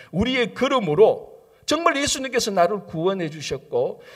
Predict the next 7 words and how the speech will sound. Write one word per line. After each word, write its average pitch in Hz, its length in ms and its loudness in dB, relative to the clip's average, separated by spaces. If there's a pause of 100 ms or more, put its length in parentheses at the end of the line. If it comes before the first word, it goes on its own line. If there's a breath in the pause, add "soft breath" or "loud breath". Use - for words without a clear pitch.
이 349 200 0
구원의 302 580 0
감격에 294 600 0
살고, 165 520 -6 (920)
이 370 300 -2
구원, 320 560 2 (240 loud breath)
이 320 180 -6